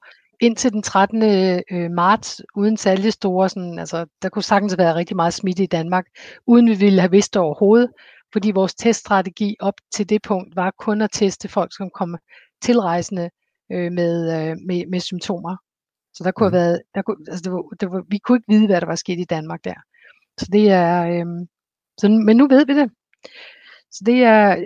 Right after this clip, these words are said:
Speaker 1: og et andet, øh, type studie, der er kommet nu, det var faktisk, jeg sidder med en her, det er sådan fra, øhm, se mig, der er i gang med den gule pen.
Speaker 2: Ja.
Speaker 1: Det er, øh, det var et studie i New England Journal,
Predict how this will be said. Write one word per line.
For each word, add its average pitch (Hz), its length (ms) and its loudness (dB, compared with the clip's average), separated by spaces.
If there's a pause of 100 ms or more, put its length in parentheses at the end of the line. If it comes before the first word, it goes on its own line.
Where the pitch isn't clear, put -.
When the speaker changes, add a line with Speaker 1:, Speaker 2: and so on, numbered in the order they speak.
(120)
Speaker 1:
og 220 120 4
et 208 60 2
andet, 269 380 4 (100)
øh, 208 160 2
type 285 360 2
studie, 226 440 -2
der 202 100 0
er 196 60 0
kommet 233 340 -2
nu, 220 160 0
det 233 100 -4
var 220 60 -4
faktisk, 208 240 -2
jeg 208 80 -8
sidder 226 180 -2
med 208 200 -4
en 202 100 -4
her, 202 180 -2 (120)
det 214 100 -4
er 214 40 -6
sådan 214 220 -10
fra, 196 400 0
øhm, 185 260 -6
se 254 180 -8 (140)
mig, 185 220 -8
der 196 80 -6
er 208 40 -6
i - 200 -18
gang 190 180 -6
med 202 100 -4
den 202 120 -6
gule 208 220 0
pen. - 260 -2 (260)
Speaker 2:
Ja. 135 200 -8
Speaker 1:
Det 247 240 4
er, 233 400 6
øh, 208 440 4
det 233 100 4
var 247 80 4
et 226 100 0
studie 254 400 0
i - 20 2
New 220 120 2
England 233 360 2
Journal, 226 400 -2